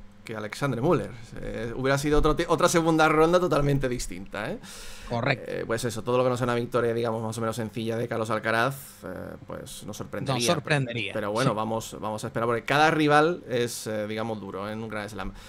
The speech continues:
Speaker 1: Segundo turno para Iga Swiatek contra Petra Martic. Este partido, ¿cómo lo ves tú? Teniendo en cuenta que es ya la tercera ronda y las dos primeras rondas, la polaca,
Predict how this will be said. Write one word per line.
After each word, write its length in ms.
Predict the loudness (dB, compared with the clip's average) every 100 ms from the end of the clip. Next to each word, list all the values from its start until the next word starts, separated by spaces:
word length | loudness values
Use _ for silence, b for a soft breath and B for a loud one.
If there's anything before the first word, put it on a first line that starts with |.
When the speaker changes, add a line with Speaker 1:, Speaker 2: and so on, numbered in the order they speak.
| B -4
Speaker 1:
Segundo 340 | 0 4 4
turno 220 | 4 4
para 160 | 4 4
Iga 160 | 4
Swiatek 400 | 4 2 4 0
contra 280 | 2 0 2
Petra 280 | 2 4 4
Martic. 600 | 4 2 0 -2 -4 -4
Este 240 | -6 -2 0
partido, 640 | 0 2 2 6 6 6
¿cómo 220 | 4 2 4
lo 60 |
ves 160 | 4 2
tú? 200 | 2 4
Teniendo 220 | 4 2
en 40 |
cuenta 220 | 0 2 2
que 60 |
es 80 | 2
ya 120 | 2
la 80 | 2
tercera 320 | 2 2 2
ronda 300 | 4 4 4
y 60 | 4
las 180 | 2 2
dos 140 | 2
primeras 260 | 4 6 6
rondas, 260 | 4 4
la 160 | 4 4
polaca, 520 | 6 4 4 0